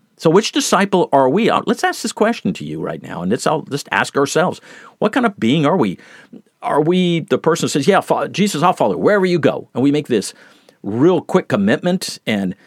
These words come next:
without realizing the cost that's involved in it? Jesus said, "There's a cost in all this." Or are we gonna be that person that says, "Yeah, uh, God, let me, let me go follow, uh, uh, uh, let me go, let me go take care of affairs at home and kind of get everything settled down when things are okay, and I'm ready to make that commitment, then I'll come make, make that commitment." Jesus says,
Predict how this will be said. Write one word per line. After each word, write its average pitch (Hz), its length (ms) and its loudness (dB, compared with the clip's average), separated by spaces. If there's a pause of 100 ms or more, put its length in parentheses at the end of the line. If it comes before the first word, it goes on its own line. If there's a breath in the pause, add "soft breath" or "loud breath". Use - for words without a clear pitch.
(180 soft breath)
without 139 320 0
realizing 127 520 2
the 95 80 0
cost 92 320 -4
that's - 160 -2
involved 82 440 -4
in 143 120 0
it? 220 220 -6 (360)
Jesus - 220 -10
said, - 140 -4
"There's 107 180 -4
a 262 40 -2
cost - 360 -2
in - 60 0
all 76 140 -2
this." - 320 -12 (760)
Or 160 120 6
are 165 40 4
we 160 120 2
gonna 160 180 0
be 139 200 2
that 127 200 0
person 147 280 -2
that 117 40 -2
says, - 220 -4 (340 loud breath)
"Yeah, 175 440 2
uh, 143 100 2
God, 139 340 0
let 147 160 -2
me, 127 240 0 (720)
let 185 100 4
me 185 100 4
go 156 120 4
follow, 143 440 4
uh, 104 260 4 (360 loud breath)
uh, 120 320 0
uh, 110 60 -2
let 139 100 2
me 202 80 2
go, 151 220 2 (100)
let 156 300 -6
me 220 80 4
go 220 120 4
take 180 220 0
care 139 160 4
of 110 120 0
affairs 135 460 0
at 110 100 -2
home 117 580 2
and 101 180 0
kind 120 220 -2
of 98 80 -2
get 107 140 2
everything 104 340 0
settled 101 380 -2
down 95 340 0
when 92 140 0
things 101 260 -2
are 101 120 0
okay, 98 260 -2
and 98 100 -2
I'm 113 200 2
ready 107 240 2
to - 100 -4
make 95 180 0
that 90 180 -4
commitment, 87 460 -6
then 101 140 0
I'll 82 100 -4
come 82 160 -8
make, 76 220 -12
make - 180 -14
that 64 160 -12
commitment." 73 420 -12
Jesus 92 220 -10
says, 85 260 -6